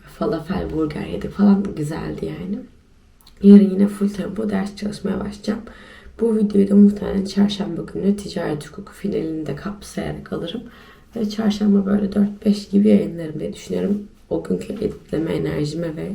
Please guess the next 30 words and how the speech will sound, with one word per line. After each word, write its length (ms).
internet 380
hızımıza 340
göre. 260
Ama 180
şimdi 360
ben 60
yatıyorum. 640
Yüzümü 340
yıkayacağım 500
hatta. 240
Bu, 280
bu 120
bayağı 300
güzel 360
bu 60
arada 220
yani. 200
Bence 260
şu 200
an 80
çok 300
anlaşılmıyordur. 800
Bir 40
saniye 340
daha 220
güzel 280
bir 60
şey 220
hak 120
edeceğim. 360